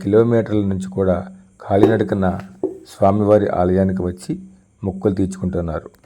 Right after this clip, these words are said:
అయితే ప్రస్తుతం ప్రభుత్వ, ప్రైవేటు పాఠశాలలకు, కళాశాలలకు వేసవి సెలవులు కావడంతో ఈ భక్తుల సంఖ్య మరింతగా పెరిగింది. గోదావరి ప్రవాహంలా వెంకన్న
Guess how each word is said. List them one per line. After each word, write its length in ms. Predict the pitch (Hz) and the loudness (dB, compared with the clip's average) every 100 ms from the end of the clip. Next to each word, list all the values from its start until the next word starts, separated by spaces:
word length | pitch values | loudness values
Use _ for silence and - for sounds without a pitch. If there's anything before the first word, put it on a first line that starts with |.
| _ _ _ - | _ _ _ -4
అయితే 340 | 98 98 135 127 | -4 4 4 4
ప్రస్తుతం 480 | 107 92 117 - 110 95 - - - _ _ _ _ _ _ _ _ _ | 0 -2 -2 0 0 0 -6 -14 -20 _ _ _ _ _ _ _ _ _
ప్రభుత్వ, 560 | 107 104 127 127 127 123 | 2 4 4 2 4 4
ప్రైవేటు 460 | 117 104 110 104 95 | 6 6 6 2 2
పాఠశాలలకు, 760 | 110 98 107 101 95 92 95 87 - - - _ - | 2 2 -2 0 2 0 0 -2 -4 -12 -20 _ 0
కళాశాలలకు 760 | 104 104 - 101 98 95 95 90 - - _ _ - | 2 4 4 4 4 2 -2 -2 -4 -20 _ _ 2
వేసవి 400 | 92 95 113 110 | 4 4 2 2
సెలవులు 260 | 117 98 95 90 | 2 4 2 2
కావడంతో 580 | 87 95 139 190 - 190 - - _ _ - | 4 4 2 0 0 -2 -8 -20 _ _ -4
ఈ 80 | 101 95 | 0 0
భక్తుల 260 | 95 120 117 | -2 -4 -2
సంఖ్య 260 | 120 98 95 85 - - _ _ - | -4 -2 -2 -2 -6 -16 _ _ -4
మరింతగా 460 | 95 101 98 113 98 | 0 0 2 2 2
పెరిగింది. 480 | 92 87 87 82 - - _ _ _ _ _ _ - | 2 0 0 -2 -8 -12 _ _ _ _ _ _ -4
గోదావరి 580 | 95 98 107 120 123 127 | 2 4 6 6 6 4
ప్రవాహంలా 760 | 120 113 113 110 113 104 92 90 92 - _ _ - | 4 4 4 0 -4 0 0 -2 -6 -18 _ _ -6
వెంకన్న 360 | 95 92 - | -2 0 0